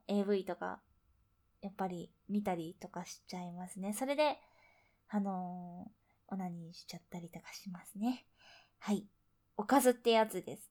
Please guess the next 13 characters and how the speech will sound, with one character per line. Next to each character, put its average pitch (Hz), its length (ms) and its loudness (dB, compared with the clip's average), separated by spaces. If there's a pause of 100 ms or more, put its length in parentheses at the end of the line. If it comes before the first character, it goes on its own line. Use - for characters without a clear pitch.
<laughs> 269 540 6 (2250)
あ、 269 120 10
今 339 200 6
言 214 120 8
っ - 40 -10
ち 285 80 8
ゃ - 40 10
っ 262 40 4
た。 262 240 6 (120)
<laughs> 370 1120 6
お 220 80 0
か 247 180 8
ず、 247 320 4